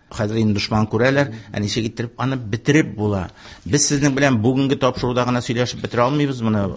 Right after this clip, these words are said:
Бу гаҗәеп дәрәҗәдә җитди тема беренче яктан һәм икенче яктан һәр даим инде аңа якын килеп, аның турында сөйләшеп,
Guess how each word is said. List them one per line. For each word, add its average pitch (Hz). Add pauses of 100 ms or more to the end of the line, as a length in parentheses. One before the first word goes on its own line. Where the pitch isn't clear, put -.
(160)
Бу 104 (160)
гаҗәеп 123
дәрәҗәдә 117 (400)
җитди 110
тема 123
беренче 113
яктан 131
һәм 101
икенче 110
яктан 98
һәр 151
даим 147
инде 113
аңа 104
якын 117
килеп, 123
аның 107
турында 104 (220)
сөйләшеп, 98